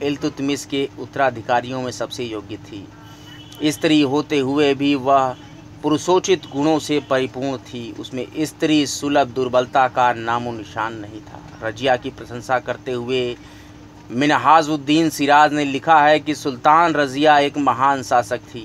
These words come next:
बुद्धिमान, न्यायप्रिय, उदार चित्त और प्रजा की शुभचिंतक, समदृष्टा,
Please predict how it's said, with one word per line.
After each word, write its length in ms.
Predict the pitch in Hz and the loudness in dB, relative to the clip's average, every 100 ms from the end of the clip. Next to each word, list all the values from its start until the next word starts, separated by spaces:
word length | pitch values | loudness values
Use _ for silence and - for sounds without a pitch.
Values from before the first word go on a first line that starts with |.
| 101 | -14
बुद्धिमान, 680 | 117 113 123 123 139 151 143 | -12 -10 -6 2 6 6 4
न्यायप्रिय, 580 | 135 139 139 135 143 139 | 0 0 0 -2 -4 -4
उदार 560 | 131 120 135 147 139 117 - - - - - - - - - - - - - - | -2 4 6 6 4 -2 -14 -20 -20 -20 -20 -20 -20 -20 -20 -20 -20 -20 -20 -2
चित्त 320 | 196 165 - - - - - | 0 0 -6 -18 -20 -8 4
और 320 | 156 196 202 | 6 8 6
प्रजा 420 | 156 135 123 139 | 2 -4 0 0
की 220 | 135 131 120 | 0 -6 -10
शुभचिंतक, 720 | - 117 - 113 107 110 - | -10 -12 -10 -12 -8 -10 -12
समदृष्टा, 760 | - 151 165 156 135 - 147 | 0 0 4 2 0 4 4